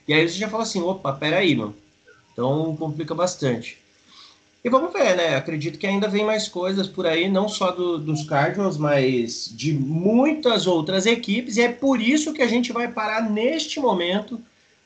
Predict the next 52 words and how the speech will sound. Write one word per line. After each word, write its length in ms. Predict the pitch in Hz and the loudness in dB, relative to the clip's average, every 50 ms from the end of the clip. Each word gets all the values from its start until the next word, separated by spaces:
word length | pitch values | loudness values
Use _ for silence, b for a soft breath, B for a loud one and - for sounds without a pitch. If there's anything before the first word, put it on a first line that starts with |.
| _ _ _ _ _ | _ _ _ _ _
com 400 | - 180 180 180 185 180 175 151 - | -2 0 2 2 2 0 -2 -2 -2
o 100 | 165 175 | -2 0
nosso 500 | 175 160 160 160 - - 160 156 151 151 | 2 4 4 4 2 2 0 0 0 2
terceiro 880 | 233 226 214 202 - - - - 214 233 254 254 247 240 226 214 196 165 143 135 | 2 2 4 2 0 -4 -6 -4 -4 -2 -2 0 0 -2 -2 -2 -2 -2 -2 -2
Just 400 | - 214 233 247 233 240 - - | 0 2 4 4 2 2 -2 -2
N 140 | 208 196 180 | -2 -2 -2
F 160 | - - 170 | -2 -2 -2
L 140 | 143 123 - | -2 -2 -2
Cast. 520 | - 127 127 135 156 151 - - - - - _ B B B B B B B B B B B _ _ - | 0 2 2 2 2 -2 -6 -8 -12 -14 -16 _ B B B B B B B B B B B _ _ -14
Se 220 | - - - 311 | -10 -6 -4 0
você 260 | 311 269 - - 233 | 2 2 2 2 0
gostou, 500 | 220 196 175 151 - - - 196 196 190 | 0 0 0 -2 -4 -4 -4 -2 -2 0
dá 180 | 165 175 202 190 | 0 2 2 2
o 80 | 170 165 | 2 2
like. 400 | 160 156 165 196 214 - - - | 2 2 2 2 0 -6 -10 -12
Se 120 | - 254 | -8 -8
você 180 | 254 247 247 277 | -6 -4 -4 -2
não 100 | 277 262 | -2 -2
gostou, 260 | 226 202 - 262 247 | -2 -2 -2 -4 -2
dá 100 | 254 294 285 | 0 0 2
o 60 | 277 | 4
like 300 | 247 247 277 277 - 302 | 2 2 2 0 -2 -2
mesmo. 340 | 240 170 143 127 139 135 135 - | -2 -2 -2 -2 -4 -6 -6 -8
Xinga 440 | - - - - - 294 359 453 440 | -10 -8 -6 -4 -4 -4 -4 -4 -4
a 60 | 403 | -2
gente, 320 | 302 196 139 117 113 - 127 | -2 -2 -2 -4 -6 -8 -8
mas 200 | 143 151 135 139 | -6 -6 -4 -2
dá 180 | 156 175 262 | -2 0 0
o 60 | 277 | 0
like 220 | 226 190 196 196 196 | -2 -2 -2 -2 -4
do 60 | 196 | -4
mesmo 220 | 208 226 240 233 | -2 -2 -2 -2
jeito. 500 | - 143 156 160 170 185 185 190 196 190 | -2 -2 -2 -2 -2 -2 -4 -6 -6 -8
Segue 440 | 180 - - - - 226 240 247 233 | -8 -8 -8 -8 -4 -2 0 0 0
o 20 | 214 | -2
nosso 180 | 208 196 196 - | -2 -4 -6 -6
podcast, 800 | 190 160 139 143 - 147 147 156 165 165 156 - - 165 B B B B B _ - | -8 -8 -8 -8 -6 -4 -2 -2 0 -2 -2 -4 -8 -10 B B B B B _ -2
é 100 | 131 147 | 0 2
na 140 | 156 151 151 | 2 2 0
sua 260 | 151 - 185 165 - | 0 0 0 0 0
plataforma 560 | 190 175 170 175 156 - - 165 160 165 156 | 0 0 0 -2 -4 -2 -2 -2 0 0 -2
digital. 640 | 139 135 143 135 139 - - 139 139 151 165 170 160 | -2 -2 -4 -4 -4 -4 -2 0 2 2 4 4 2
Assim 380 | 151 143 - - - 185 190 | 2 0 -4 -4 -4 -4 -4
que 140 | 190 - 180 | -4 -4 -6
for 160 | 147 - 175 | -6 -6 -4
lançado 540 | 170 156 143 139 143 - - 160 156 151 151 | -2 0 0 0 0 0 0 0 2 2 2
um 120 | 151 143 139 | 0 2 2
novo, 400 | 139 143 156 156 151 139 139 135 | 2 4 4 4 4 2 2 0
você 260 | 139 143 143 - 156 | -2 -4 -4 -6 -4
vai 220 | 143 160 185 190 | -2 0 0 0
receber 520 | 185 185 - - 170 156 147 151 151 143 139 | 0 -2 -4 -6 -6 -6 -2 -2 0 2 2
aí. 480 | 131 123 131 139 151 165 165 156 B | 2 2 0 0 0 0 0 -2 B